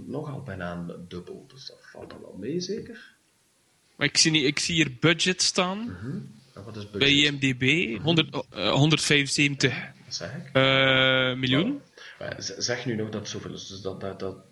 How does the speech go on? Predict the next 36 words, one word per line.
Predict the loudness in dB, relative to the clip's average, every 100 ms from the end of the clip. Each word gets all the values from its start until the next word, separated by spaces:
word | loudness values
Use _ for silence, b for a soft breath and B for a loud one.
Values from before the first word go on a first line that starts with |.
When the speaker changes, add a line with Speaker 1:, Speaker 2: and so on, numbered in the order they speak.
| -12
Speaker 1:
wat | -10
is | 2
Speaker 2:
Ja, | 2
Speaker 1:
dat? | 4
Speaker 2:
dat | 0 2
klopt | 2 4
Speaker 1:
Driehonderd, |
Speaker 2:
toch | 2 0
niet? | -4 -6
Speaker 1:
dan | -2
moeten | -2 -2 -4
ze |
driehonderdvijftig | -4 -2 0 -2 -4 -6 -4 -4 -6 -10 -8
zogezegd | -8 -8 -8 -10
voor | -10 -8
break-even. | -4 -4 -6 -10 -12 -16
Nou | -20 -14
ja, | -10 -8
vijfhonderd, | -8 -10 -12 -2
Speaker 2:
Ja, | 0
Speaker 1:
zeshonderd | 2 0 0
Speaker 2:
nu, |
er | 0 0
zit | 2
wel | 2
Speaker 1:
miljoen. | 2 2
Speaker 2:
veel | 2
marketing | 2 2 0 2
achter. | 0 0 -2
Ik | 2
dacht | 0 0
dat | 0 2
er | 4
wel | 4 4 2
nog, | 0 2
eh, | 4 4 2